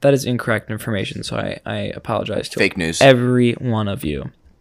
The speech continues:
Speaker 1: The first two episodes are gonna be around an hour. I think it was, like, fifty-four minutes was this past one. Next one's gonna be, like, fifty-eight minutes,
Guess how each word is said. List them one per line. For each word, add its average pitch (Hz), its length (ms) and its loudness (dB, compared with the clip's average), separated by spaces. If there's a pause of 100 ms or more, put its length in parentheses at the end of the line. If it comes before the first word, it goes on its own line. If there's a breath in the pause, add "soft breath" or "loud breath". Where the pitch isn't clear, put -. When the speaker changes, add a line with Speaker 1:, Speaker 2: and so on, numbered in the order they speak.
(920 loud breath)
Speaker 1:
The 131 80 0
first 175 320 2
two 208 80 10
episodes 147 360 6
are 135 60 6
gonna 127 140 2
be 117 100 4
around 110 300 2
an 107 80 -6
hour. 82 400 -4
I - 340 -16
think 113 100 -4
it 110 40 -4
was, 110 160 -6
like, - 100 -10
fifty-four 135 500 0
minutes 123 380 0
was 117 140 -8
this 117 140 -6
past 113 380 0
one. 113 220 -4
Next 113 220 -6
one's 120 100 -8
gonna 110 140 -8
be, - 20 -8
like, - 60 -12
fifty-eight 117 400 4
minutes, 110 340 -4